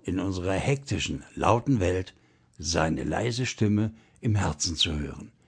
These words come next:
Gott sagt in der Bibel, in Jeremia neunundzwanzig, Vers dreizehn,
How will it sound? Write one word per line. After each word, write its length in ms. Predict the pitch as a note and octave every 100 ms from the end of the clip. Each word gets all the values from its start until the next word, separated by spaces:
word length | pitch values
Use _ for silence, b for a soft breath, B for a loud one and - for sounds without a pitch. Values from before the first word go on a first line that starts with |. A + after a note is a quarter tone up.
| _ _ _ A2
Gott 260 | C3+ D#3
sagt 340 | - C#3+ D#3 -
in 120 | C3
der 100 | A#2
Bibel, 500 | F#2 B2 B2+ D3+ D3+
in 180 | - E2+
Jeremia 540 | E2 E2 E2+ G2 G#2+
neunundzwanzig, 800 | G#2 G#2 A2+ A2 - A2 G2+ G2
Vers 260 | G2+ F#2 -
dreizehn, 680 | - A2 - B2 A2 G#2+